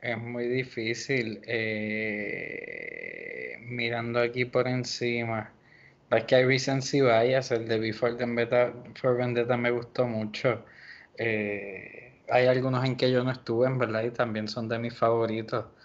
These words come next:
<laughs> Como el de Godfather, por ejemplo, o el de No Country for Old Men, por ejemplo. Esos son dos que yo no estuve, que están bien buenos.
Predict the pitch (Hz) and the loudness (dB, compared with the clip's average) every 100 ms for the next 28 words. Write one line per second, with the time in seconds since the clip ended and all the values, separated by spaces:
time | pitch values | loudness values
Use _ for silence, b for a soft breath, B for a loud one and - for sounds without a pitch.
0 | B B B B - - - - - - | B B B B -4 -4 -6 -8 -14 -18
1 | - B B B B B - 120 117 110 | -18 B B B B B -2 2 2 2
2 | 110 110 104 104 110 110 113 - 123 113 | 0 0 -2 0 2 2 0 0 2 2
3 | 107 104 101 - - 107 101 101 107 107 | 2 0 -6 -12 -8 -6 -4 -4 -4 -6
4 | 107 110 104 104 104 101 101 101 101 95 | -6 -4 -4 -6 -8 -10 -10 -10 -8 -10
5 | 98 - - _ _ - - _ - - | -12 -16 -20 _ _ -18 -18 _ -20 -20
6 | _ _ _ _ _ _ _ _ _ _ | _ _ _ _ _ _ _ _ _ _
7 | _ _ - 131 - 120 117 117 - 113 | _ _ 4 4 4 0 0 -2 0 0
8 | 113 107 104 104 104 - - - - 107 | 0 -2 -4 -4 -6 -10 -10 -2 0 0
9 | 104 107 95 90 - 113 123 - 113 113 | -4 -4 -4 -4 -4 -4 -4 -2 0 0
10 | 113 - 117 110 107 - 107 104 104 104 | -2 0 2 2 0 -2 -4 -2 -2 -2
11 | 101 101 | -4 -8